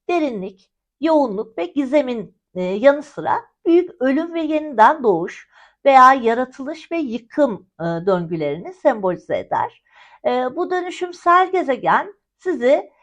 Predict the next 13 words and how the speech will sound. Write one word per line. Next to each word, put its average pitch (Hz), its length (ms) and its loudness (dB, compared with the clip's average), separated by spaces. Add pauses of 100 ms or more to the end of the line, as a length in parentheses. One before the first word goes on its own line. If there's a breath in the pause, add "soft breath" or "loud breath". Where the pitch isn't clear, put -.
(160 soft breath)
e, 220 300 -2
tırtıllardan 262 1040 0 (200)
kelebeğe 262 520 2
tamamen 320 640 0
dönüştürme, 277 880 -4 (340)
simya 294 640 0 (140)
ve 294 180 -2
derin 359 300 -4
değişim, 320 580 -6
e, 185 200 -6
getirme 196 480 -2
gücüne 208 380 -12
sahiptir. - 800 -2